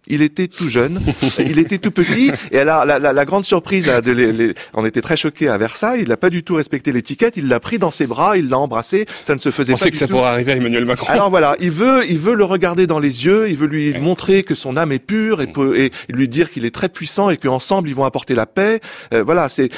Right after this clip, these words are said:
Speaker 1: il veut profiter de l'enthousiasme de l'élection chez Macron pour, euh, euh, changer la donne. Mais à mon avis, euh, la diplomatie française est quand même un peu plus expérimentée que ça.
Speaker 2: Mm. Marie Mindras, euh, c'est étonnant de, de voir comment finalement Poutine a été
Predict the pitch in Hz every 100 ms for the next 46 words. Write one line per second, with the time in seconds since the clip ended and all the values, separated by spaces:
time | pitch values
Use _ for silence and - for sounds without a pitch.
0 | - 131 214 214 202 214 175 180 170 185
1 | 160 190 175 143 127 123 120 123 - 143
2 | 123 - 95 101 - 233 247 - - 208
3 | 240 196 147 123 - - 101 95 - 165
4 | 180 160 135 127 - 120 127 - 120 131
5 | 135 120 156 156 113 113 117 123 113 110
6 | - 123 - 117 135 113 117 117 110 -
7 | - - 110 - 104 104 - 104 101 98
8 | - 101 90 180 - - - 117 120 113
9 | 101 98 101 - - - - 98 95 -
10 | _ _ - - 143 165 208 139 120 110
11 | 101 113 - 98 95 - 95 98 95 95
12 | 123 107 87 95 95